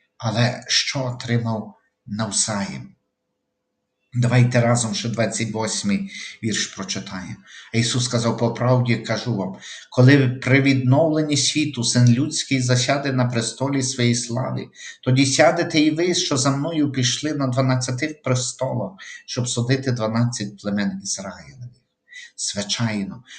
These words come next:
корисно буде побачити тут, що Ісус не каже, що учні залишили все, послідувавши за ним. Він просто каже,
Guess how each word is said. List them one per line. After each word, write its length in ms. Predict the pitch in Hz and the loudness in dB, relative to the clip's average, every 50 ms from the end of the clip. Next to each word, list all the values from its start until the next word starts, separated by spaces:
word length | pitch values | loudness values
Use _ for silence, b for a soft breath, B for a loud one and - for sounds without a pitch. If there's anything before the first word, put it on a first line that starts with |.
| B B B | B B B
корисно 500 | - 143 147 147 156 139 - - 139 135 | 2 4 6 6 6 4 2 2 0 2
буде 220 | 135 151 147 147 | 2 4 4 2
побачити 680 | 131 123 135 131 135 147 151 147 - - 120 - 131 123 | 2 2 2 2 4 2 2 2 0 -2 0 0 0 0
тут, 260 | 123 - 156 156 - | 0 -2 -6 -4 -4
що 140 | - - 131 | 0 2 2
Ісус 380 | 127 127 - - 156 143 - | 2 2 0 -2 -2 -4 -2
не 160 | 135 131 127 | 0 0 0
каже, 580 | 123 - 143 156 185 196 185 - 147 123 - B B B B B | 0 -2 -4 -2 -2 -4 -2 0 0 -2 -2 B B B B B
що 220 | B - - 139 | B -4 0 2
учні 400 | 135 135 139 135 - - 131 131 | 2 2 2 -2 -2 0 2 2
залишили 580 | 123 123 131 127 127 143 135 - - 123 127 127 | 2 4 4 4 4 4 4 2 2 4 4 4
все, 260 | 120 - - 131 123 | 4 4 6 4 4
послідувавши 840 | 120 123 117 113 - - 123 120 117 107 110 107 101 - - 107 98 | 4 4 0 -2 0 0 0 0 0 0 -2 -2 -2 -4 -6 -6 -4
за 120 | 101 104 | -2 -2
ним. 160 | 98 95 - | -2 -2 0
Він 180 | 104 117 104 98 | -2 -4 -4 -4
просто 380 | - 143 131 - - 135 127 | -4 -6 -6 -4 -4 -6 -6
каже, 420 | - - 156 143 127 - - 127 | -6 -6 -8 -6 -6 -8 -8 -10